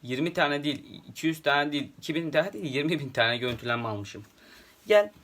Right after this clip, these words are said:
Son yirmi sekiz günde üç yüz yedi bin izlenmişim. Sekiz bin dört yüz saat, yani size bahsettiğim dört yüz, dört bin saat diyorum ya, sizin bunun dört bin saati geçmeniz lazım. Üç bin abone almışım.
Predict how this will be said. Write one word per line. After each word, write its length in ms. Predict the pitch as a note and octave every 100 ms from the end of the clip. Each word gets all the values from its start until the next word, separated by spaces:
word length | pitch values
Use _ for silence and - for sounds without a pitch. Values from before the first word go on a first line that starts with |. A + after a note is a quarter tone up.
| _ - - - _
Son 320 | - G3+ A3
yirmi 300 | F#3+ E3 E3+
sekiz 300 | F#3+ F#3 F3+
günde 220 | D#3+ D3
üç 380 | - G3+ D#3+ -
yüz 180 | E3+ C#3+
yedi 200 | D3 F3+
bin 100 | D#3+
izlenmişim. 600 | A#2 A2+ G#2+ G#2 D3+ E3+ - _ _ - - _ _ _ _ _ -
Sekiz 440 | - D3+ E3+ F#3
bin 160 | F3 C#3+
dört 200 | D#3+ D#3+
yüz 120 | -
saat, 360 | C#3 B2+ B2+ -
yani 240 | B2 C3
size 300 | C3+ C#3 D3+
bahsettiğim 520 | C#3+ C#3 D3+ D3+ C#3+
dört 260 | B2 C#3+ -
yüz, 220 | D3 C#3+
dört 220 | C#3 C#3+
bin 60 | D3+
saat 320 | D3 D#3 D3+
diyorum 200 | F#3 G3+
ya, 60 | C3
sizin 440 | - F3 E3+ D#3+
bunun 240 | D#3+ F#3 D#3+
dört 200 | E3 D#3+
bin 60 |
saati 300 | D3+ D3 C#3+
geçmeniz 400 | C3+ B2 C3+ D3+
lazım. 300 | D3 C3 B2 - _ - - - - -
Üç 220 | G3+ -
bin 140 | E3 D3+
abone 260 | C3+ D3
almışım. 500 | D#3 C#3+ A2 A#2+ D#3